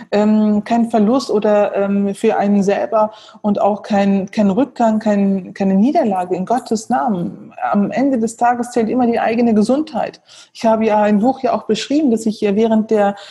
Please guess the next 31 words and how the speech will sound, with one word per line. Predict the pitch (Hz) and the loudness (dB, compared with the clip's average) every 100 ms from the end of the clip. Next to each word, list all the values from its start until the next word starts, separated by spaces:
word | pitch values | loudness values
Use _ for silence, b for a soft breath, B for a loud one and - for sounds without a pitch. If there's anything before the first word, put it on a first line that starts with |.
| 269 | -16
ersten | - 214 247 247 220 | -2 0 0 2 2
Monate | 233 240 220 226 214 | 2 2 2 0 0
meiner | 202 202 202 196 196 - | 2 0 0 -2 -4 -4
Assistenzarztzeitbildung | 202 - 233 226 220 - 220 220 220 208 - | -4 -2 -2 -2 -6 -2 -2 0 -2 0 0
einen | 202 | -2
kreisrunden | 202 208 208 208 202 208 | 0 0 2 2 2 2
Haarausfall | 254 294 247 - 196 | 2 2 2 0 0
entwickelt | 180 196 190 180 180 | 0 0 0 -2 0
habe, | 170 | -2
wo | 175 | 0
ich | |
dachte, | 175 196 180 | -2 -4 -2
„Hä?“ | 165 214 302 b b _ | 0 0 -2 b b _
Ne? | 214 285 b b - | -6 -6 b b -8
Das | 262 | -2
war | 262 | 0
anscheinend | 202 - 196 202 | 0 0 0 2
dann | 247 | 0
Stress, | 240 285 302 247 - | 0 0 0 0 -2
ne, | 247 | 0
den | 240 208 | 2 2
ich | 208 | 2
dann | 196 | 0
hatte, | 196 202 190 | 0 0 -2
auf | |
einmal | - 202 196 | -2 0 0
mit | 196 | 0
Patienten, | - 202 220 214 214 202 | -2 -4 0 0 0 -2
Verantwortung | - - 226 - 202 180 | -2 -2 -2 -2 -4 -2
und | 196 196 | -4 -2
Ähnliches. | 196 214 196 220 - - | 0 2 2 0 -4 -6